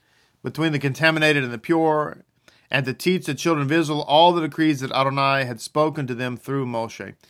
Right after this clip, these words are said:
It's become kind of a custom nowadays for Kohanim to not consume wine in the sanctuary, in the actual sanctuary,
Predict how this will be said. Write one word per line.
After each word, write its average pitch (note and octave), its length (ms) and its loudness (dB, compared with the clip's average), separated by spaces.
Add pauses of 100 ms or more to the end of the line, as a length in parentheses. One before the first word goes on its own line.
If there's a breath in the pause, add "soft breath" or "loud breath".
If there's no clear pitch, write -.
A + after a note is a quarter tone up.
(440 soft breath)
It's - 140 -8
become C#3+ 380 -2
kind C#3 180 0
of A#2+ 40 -4
a A#2 100 -4
custom A2+ 760 -2
nowadays B2 680 0
for A#2+ 640 -6 (420)
Kohanim C#3+ 760 -2 (560)
to C3+ 200 -4
not C#3 460 0
consume C3 500 -6
wine C3 400 -2
in E3 240 0
the C#3 100 -2
sanctuary, G#2+ 680 -10 (360)
in D3+ 160 -2
the C#3 160 -2
actual A#2+ 420 -2
sanctuary, C3 640 -10